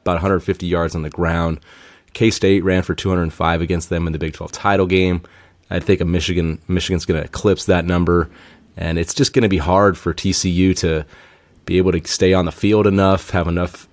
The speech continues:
opportunities to be able to kinda match Michigan. So I think Michigan's just too dominant of a team for, for T C U to,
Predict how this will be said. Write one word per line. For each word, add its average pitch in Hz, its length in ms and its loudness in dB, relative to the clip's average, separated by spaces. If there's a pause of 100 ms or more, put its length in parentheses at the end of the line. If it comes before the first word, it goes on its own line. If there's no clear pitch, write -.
(120)
opportunities 92 1000 2
to - 140 -10
be 90 100 0
able 85 160 0
to - 80 -14
kinda 82 140 -2
match 80 400 -4
Michigan. 85 380 -2
So 78 300 -2 (640)
I 95 60 -6
think 92 240 2
Michigan's 90 480 -2
just - 200 -8 (380)
too 120 180 2
dominant 92 440 2
of 76 60 -4
a 80 40 -4
team 82 300 -2
for, 80 300 -2
for - 200 -6
T 82 160 -6
C 78 160 -6
U 78 120 -4
to, 76 140 -6